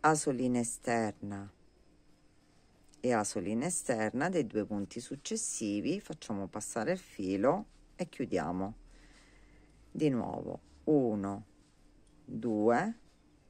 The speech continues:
tre, asolina esterna e asolina esterna, facciamo passare il filo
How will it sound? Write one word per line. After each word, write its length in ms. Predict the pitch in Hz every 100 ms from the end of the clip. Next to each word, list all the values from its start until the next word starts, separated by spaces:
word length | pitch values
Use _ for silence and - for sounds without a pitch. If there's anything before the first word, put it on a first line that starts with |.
| - - - - - - - - - - - - -
tre, 320 | 156 - 160 - - - - - _ - - - - - - 127
asolina 520 | 131 - 117 120 120
esterna 800 | 120 - - 123 113 - 98 104 -
e 120 | - 113
asolina 540 | 110 - 107 110 120
esterna, 840 | 156 - 131 117 110 123 139 208 - _ _ _ _ _ - - _ - _ _ - - _
facciamo 340 | - - 127 113
passare 420 | 113 - 120 117
il 60 | 151
filo 640 | - 117 110 110 135 175